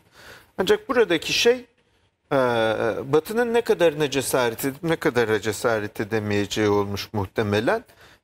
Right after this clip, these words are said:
Ve gördüğümüz şu, Batı bu savaşa hazırlanmış.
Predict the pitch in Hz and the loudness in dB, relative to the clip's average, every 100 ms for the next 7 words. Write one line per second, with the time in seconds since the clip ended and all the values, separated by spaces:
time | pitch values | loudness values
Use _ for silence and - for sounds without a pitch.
0 | - 175 208 220 214 214 202 160 - - | -4 0 4 4 4 0 -2 -2 -4 0
1 | 247 262 _ _ _ 160 208 - 226 254 | 0 0 _ _ _ 0 0 2 -2 0
2 | 240 214 214 226 190 160 160 135 104 98 | 0 2 -2 -2 -2 -2 0 0 -2 -6
3 | 95 - | -8 -8